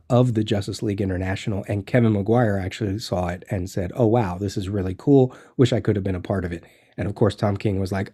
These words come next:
"Uh, you would have wanted to be a part of it?" <laughs> And Kevin Maguire's like, "Sure, yeah, why not?" But then I think he also joked that, you know, his deadlines are terrible. So take a look for that.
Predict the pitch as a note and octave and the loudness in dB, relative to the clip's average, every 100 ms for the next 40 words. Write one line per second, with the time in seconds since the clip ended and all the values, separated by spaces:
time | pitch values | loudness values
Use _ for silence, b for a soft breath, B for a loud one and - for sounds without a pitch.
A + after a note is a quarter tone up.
0 | - A2 G#2+ G#2 G2+ G2 F#2+ F#2+ A2 A2+ | -4 -2 0 0 -2 -2 -2 0 2 4
1 | C3 G#2 G#2 D3 C3+ C3 G2 - C#3 C4 | 4 4 4 4 4 2 2 0 0 2
2 | - C#3+ - F3 - B B B B2 G#2+ | 0 -2 -4 -6 -8 B B B 0 0
3 | A2 - G2+ G2+ A2 A#2+ C#3 D3 C3 A#3 | 0 -4 -2 0 4 4 6 4 2 0
4 | F#3+ D3+ A#3 C3 B B A#2+ D3 E3 - | 4 4 2 -2 B B 0 2 0 -4
5 | _ _ _ _ _ _ _ _ _ _ | _ _ _ _ _ _ _ _ _ _
6 | _ - A2+ G#2+ A2 A2+ A2 G2+ - F2+ | _ 0 4 4 4 2 2 0 -2 -6
7 | F2+ F2 - D#2 - D#2+ C2+ - G2 F2+ | -6 -8 -8 -12 -10 -10 -10 -6 -6 -4
8 | F2+ F2+ F2 G2 A2+ - - - E2 D#2 | -8 -8 -10 -10 -8 -8 -8 -6 -6 -6
9 | - E2 - _ _ _ _ _ _ _ | -12 -16 -16 _ _ _ _ _ _ _
10 | - G2 C3 C3 C#3+ B2 - G#2+ G#2+ G2 | -6 0 4 6 6 6 4 2 2 0